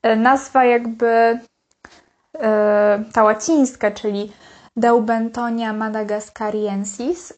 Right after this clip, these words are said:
e, pochodzi od francuskiego naukowca Louis Jean-Marie Daubenton, e, który w osiemnastym wieku właśnie odkrył to zwierzę i na jego cześć jego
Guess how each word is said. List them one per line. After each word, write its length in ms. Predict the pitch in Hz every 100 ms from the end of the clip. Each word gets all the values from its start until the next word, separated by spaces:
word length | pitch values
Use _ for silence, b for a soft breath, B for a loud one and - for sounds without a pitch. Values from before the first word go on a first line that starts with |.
| -
e, 320 | 214 208 202
pochodzi 600 | 202 - 240 269 254 254
od 140 | 220 -
francuskiego 720 | 254 233 240 233 - 240 233
naukowca 920 | 226 220 - 233 226 - - 214 214 214 B B B -
Louis 520 | 247 254 254 233 226
Jean-Marie 760 | 233 226 226 220 214 220 220 208
Daubenton, 920 | 208 208 202 208 208 208 220 269 349 - _ -
e, 160 | 220
który 280 | 208 - 269
w 80 | 247
osiemnastym 680 | 226 - 220 220 220 226 208
wieku 280 | 214 214 208
właśnie 340 | 202 - 226
odkrył 320 | 208 - 208
to 160 | 202 202
zwierzę 560 | 214 262 311 285 262 -
i 140 | 226
na 140 | 214 214
jego 280 | 214 214
cześć 580 | 214 240 233 233 - -
jego 460 | 214 208 208 196